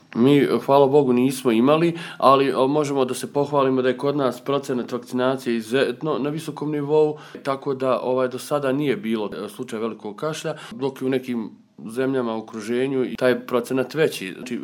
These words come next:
prije svega treba da naglasim da je vakcinacija izuzetno važna, znači da ne postoji drugi način zaštite, ovaj, djece, tako da apelujem na roditelje da, da redovno dovode svoju djecu, da vode računa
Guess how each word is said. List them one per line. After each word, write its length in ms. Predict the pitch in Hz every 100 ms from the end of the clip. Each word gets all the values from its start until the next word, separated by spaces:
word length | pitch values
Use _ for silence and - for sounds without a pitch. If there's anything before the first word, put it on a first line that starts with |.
| 113
prije 160 | 131 151
svega 360 | - 147 147 143
treba 300 | 139 127 110 - _ _
da 220 | 95 107
naglasim 640 | 98 117 131 160 147 - 139 - - -
da 160 | 113
je 340 | 113 110 101 -
vakcinacija 960 | 107 104 110 110 117 139 - 151 135 - - -
izuzetno 540 | 110 104 139 156 170
važna, 580 | 151 151 151 156 151 151 151 - -
znači 280 | 120 120
da 80 | 117
ne 160 | 127 127
postoji 340 | 123 151 151
drugi 280 | 147 151 151
način 380 | 143 147 147 147
zaštite, 640 | 143 147 147 - 143 131 - - -
ovaj, 260 | 123 127 123
djece, 340 | 139 - 135 - - _ -
tako 280 | 131 127 131
da 220 | 123 107
apelujem 400 | 117 127 135 120
na 80 | 113
roditelje 500 | 117 135 131 131 120
da, 200 | 117 113
da 320 | 98 107 87
redovno 420 | 110 135 147 143
dovode 280 | 135 143 131
svoju 220 | 127 139
djecu, 280 | 127 131 127
da 100 | 113
vode 340 | 113 143 143 143
računa 480 | 131 139 139 139